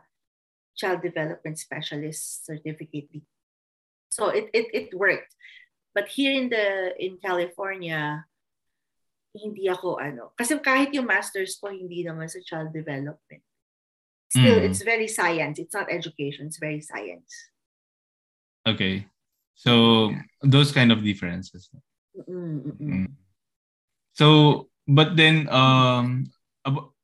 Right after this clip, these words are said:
Speaker 2: well, of course, uh, di-, did you have any, like, uh,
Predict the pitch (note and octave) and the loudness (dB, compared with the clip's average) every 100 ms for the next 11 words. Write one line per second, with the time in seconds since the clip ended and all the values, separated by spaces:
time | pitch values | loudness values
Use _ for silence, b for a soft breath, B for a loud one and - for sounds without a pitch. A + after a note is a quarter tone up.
0 | - C3 C3 A#2+ A#2+ A#2 G#2+ G#2 - G#2 | -2 2 4 2 0 0 0 0 -6 -4
1 | G2+ G2+ G2 G2+ G2+ - _ _ _ _ | -2 0 -2 -4 -8 -16 _ _ _ _
2 | _ _ _ A#2+ C3+ D3 C#3+ _ _ D3 | _ _ _ 2 4 4 0 _ _ 4
3 | D3+ E3+ F#3 F3 D3 C3 - - B2 C#3 | 6 6 4 4 2 -2 -8 -8 -2 2
4 | C3+ A#2+ B2+ - A#2+ A#2+ A2+ G#2+ G#2 G#2 | 2 2 -4 0 4 4 4 2 0 -6
5 | _ _ _ _ _ _ _ G2+ G2+ G2 | _ _ _ _ _ _ _ -4 -4 -4
6 | - F#2 F#2 F#2 G2 F#2+ | -6 -6 -4 -6 -8 -10